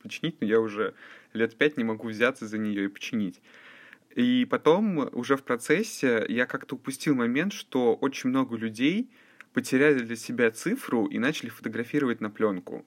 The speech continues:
Ну, то есть все поголовно стали фотографировать на пленку, это стало новым трендом. Я хотел у тебя спросить, как ты, в принципе, пришла к пленочной фотографии?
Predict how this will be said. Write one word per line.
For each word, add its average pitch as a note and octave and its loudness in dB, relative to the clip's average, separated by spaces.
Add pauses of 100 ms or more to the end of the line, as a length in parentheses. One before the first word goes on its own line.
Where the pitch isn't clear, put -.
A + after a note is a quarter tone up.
Ну, A2 -6
то A2+ 4
есть A2+ -2 (500)
все D3+ 0
поголовно D3+ 0
стали C3 0
фотографировать A#2 -4
на G#2+ -6
пленку, C3 -4
это A#2+ -4
стало A2 -2
новым G#2+ -4
трендом. D3 -2
Я A#2 -4
хотел D3+ -6
у D3 -4
тебя C3 -10
спросить, - -10
как - 0
ты, C3 -14
в - -18
принципе, - -8
пришла - -2
к - -14
пленочной G#2+ -4
фотографии? G#2 -6